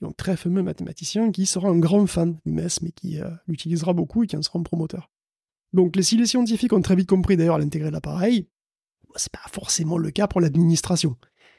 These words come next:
L'administration qui a pas manifesté un enthousiasme débordant à la vue de ce machin.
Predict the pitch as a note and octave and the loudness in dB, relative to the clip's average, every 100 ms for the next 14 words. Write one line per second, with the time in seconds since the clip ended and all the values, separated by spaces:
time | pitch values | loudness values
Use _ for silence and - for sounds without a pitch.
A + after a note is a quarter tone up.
0 | _ - - F3 - D#3+ F#3+ G3 F3 D3 | _ -12 -8 -8 -8 -4 0 0 0 -2
1 | E3 D#3+ D3+ C#3 C3+ F#3 F3+ D#3 D3+ C#3 | 0 0 -2 -4 -6 -2 0 -2 -4 -4
2 | D3 F3 D3+ D3+ C3+ E3+ E3 E3+ E3 D#3+ | 0 0 2 -2 0 2 4 4 4 4
3 | F3+ E3 D3 C#3+ - D#3 D3 - G#3 | 4 2 0 -6 -6 -6 -6 -2 -4